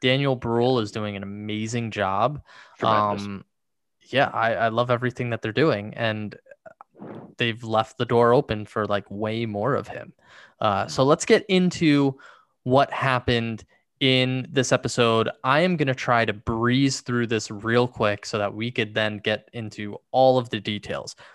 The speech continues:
Speaker 2: Let's
Speaker 1: So,
Speaker 2: breeze.
Speaker 1: Bucky Gate gets eight hours to use Zemo before the Dora Milaje comes for him. Zemo
Speaker 2: Correct.
Speaker 1: finds out where the funeral of Carly Morgenthau's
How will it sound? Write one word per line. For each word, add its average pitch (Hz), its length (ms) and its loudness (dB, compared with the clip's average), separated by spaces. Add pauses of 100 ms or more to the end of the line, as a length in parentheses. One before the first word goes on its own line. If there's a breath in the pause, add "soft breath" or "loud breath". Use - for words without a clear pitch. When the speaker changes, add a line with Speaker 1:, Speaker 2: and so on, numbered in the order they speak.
(260 soft breath)
Speaker 2:
Let's - 100 -14
Speaker 1:
So, 151 320 6
Speaker 2:
breeze. 120 340 2 (640)
Speaker 1:
Bucky 180 320 2
Gate 160 320 4 (160)
gets 139 400 4 (640)
eight 160 200 4
hours 127 680 4
to - 140 -2
use 127 600 2
Zemo 131 640 2
before 117 680 4
the 117 120 0
Dora 123 280 6
Milaje 113 540 2
comes 104 240 -10
for 95 140 -10
him. - 160 -12 (520 soft breath)
Zemo 160 280 4
Speaker 2:
Correct. 170 180 6
Speaker 1:
finds 147 280 2
out 127 420 2
where 123 260 0
the 113 100 -4
funeral 160 720 0
of 117 320 2
Carly 123 380 4
Morgenthau's 110 760 0